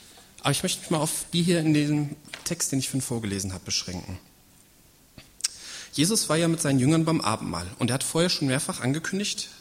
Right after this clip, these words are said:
dass, nee, und er hat angekündigt, dass er von jemandem aus dieser Runde verraten wird. Er hat vorher schon lange gesagt, dass er leiden und sterben muss.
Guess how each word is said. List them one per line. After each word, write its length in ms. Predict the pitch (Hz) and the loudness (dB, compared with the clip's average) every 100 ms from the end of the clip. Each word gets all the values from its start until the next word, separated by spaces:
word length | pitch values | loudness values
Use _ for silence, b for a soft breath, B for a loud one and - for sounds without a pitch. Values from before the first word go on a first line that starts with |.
| - - | -12 -2
dass, 280 | - - - - - - - | 0 0 -4 -18 -20 -6 0
nee, 200 | 131 101 | 0 2
und 140 | 139 | 2
er 120 | 143 | 2
hat 160 | 156 - | 0 0
angekündigt, 560 | 156 196 214 208 - | 0 2 2 2 0
dass 180 | 160 - | 0 2
er 200 | - 180 180 B B B B - - - - - - _ - - | 2 -2 -4 B B B B -20 -20 -20 -20 -20 -20 _ -14 -10
von 220 | - 131 | 0 4
jemandem 440 | 123 160 170 170 - | 4 4 4 2 2
aus 160 | 143 | 0
dieser 200 | 156 151 | 2 2
Runde 300 | 139 113 139 | 4 4 4
verraten 580 | 135 156 135 127 120 95 | 2 0 0 0 0 -2
wird. 320 | 92 90 - - - - B B B B B B - _ - - - | -2 -4 -6 -10 -20 -20 B B B B B B -20 _ -20 -16 -4
Er 80 | 127 | -2
hat 100 | - | -2
vorher 300 | - 156 208 | 2 2 4
schon 180 | - | 4
lange 220 | 139 160 156 | 4 4 4
gesagt, 320 | 139 151 - | 2 0 0
dass 140 | - | -2
er 60 | 113 | 0
leiden 280 | 117 127 113 | 0 0 0
und 120 | 90 | 0
sterben 340 | - 175 95 | 0 0 0
muss. 280 | 87 - | -4 -6